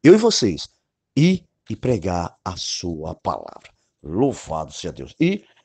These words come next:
para terminar, eu vou deixar aqui o meu pontinho dessa leitura que eu escrevi, que foi o seguinte. Meu ponto hoje foi:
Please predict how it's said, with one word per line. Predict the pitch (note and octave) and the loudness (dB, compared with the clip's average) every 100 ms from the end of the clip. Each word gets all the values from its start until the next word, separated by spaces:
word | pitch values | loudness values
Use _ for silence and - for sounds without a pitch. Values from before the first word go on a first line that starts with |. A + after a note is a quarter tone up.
| _ - | _ -4
para | G#2 | -4
terminar, | G2+ G#2+ C3+ B2 - _ _ | -2 -4 0 0 -2 _ _
eu | - A#2 | -2 -2
vou | E2+ | -2
deixar | F2+ F2 G2 | -6 -6 -8
aqui | D#2+ E2+ | -10 -10
o | |
meu | D#2+ G2 | -6 -4
pontinho | C#3 C#3 G3 | -4 -4 -6
dessa | G2+ - | -8 -4
leitura | G#2+ A#2+ D#3+ F#3+ A3+ B3 - _ _ | -2 0 4 8 8 6 2 _ _
que | - | -4
eu | F#2 | -4
escrevi, | - A#2 G#2 D3 | 0 2 2 0
que | - | 0
foi | D3 D3+ | 0 0
o | |
seguinte. | - C#3+ A2 B2 - - - _ _ _ _ _ _ _ _ _ - - - _ | -2 -6 -2 -2 -2 -8 -10 _ _ _ _ _ _ _ _ _ -20 -20 -20 _
Meu | E2+ A#2+ D#3+ | 0 8 8
ponto | D#3+ D3 C#3+ B2 | 8 2 4 4
hoje | B2+ | 4
foi: | - E2 C#2+ | 2 -6 -6